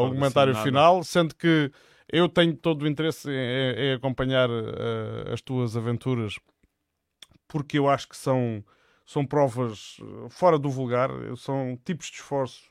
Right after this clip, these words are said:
Speaker 1: fora do vulgar que tu fazes, eh, não desvalorizando qualquer outra modalidade esportiva, obviamente, eh, mas acho que essa, essa força psicológica que tu tens e essa capacidade que tu,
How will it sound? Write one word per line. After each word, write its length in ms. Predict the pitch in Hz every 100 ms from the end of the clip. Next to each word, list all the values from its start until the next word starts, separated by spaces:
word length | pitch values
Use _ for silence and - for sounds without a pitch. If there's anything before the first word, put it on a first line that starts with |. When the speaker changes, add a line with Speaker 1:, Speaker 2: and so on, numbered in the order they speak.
| 113
Speaker 1:
fora 440 | 107 - 170 165
do 100 | 143
vulgar 380 | 131 120 117 123
que 100 | -
tu 120 | -
fazes, 460 | 113 131 135 123 - _ _ _ _ _ _ _ -
eh, 500 | - 131 127 120 113 117
não 200 | 160 175
desvalorizando 600 | 135 151 151 147 143 123
qualquer 300 | 156 - 135
outra 200 | 127 127
modalidade 540 | 123 123 123 120 123
esportiva, 460 | - - 110 147 143
obviamente, 640 | 127 101 113 113 143 156 _ _ _ _ _ _ -
eh, 520 | 123 123 117 110 107
mas 160 | 120 120
acho 240 | 135 -
que 100 | - 139 131 131
essa, 240 | 131 - 123 113 107
essa 240 | - - 113 110 104 107 113
força 400 | - 175 190 -
psicológica 680 | 123 - - 131 131 120 123
que 80 | -
tu 100 | -
tens 220 | 131 131
e 40 | 120
essa 180 | 117
capacidade 600 | 113 117 - - 117 127 _
que 60 | _
tu, 300 | 120 110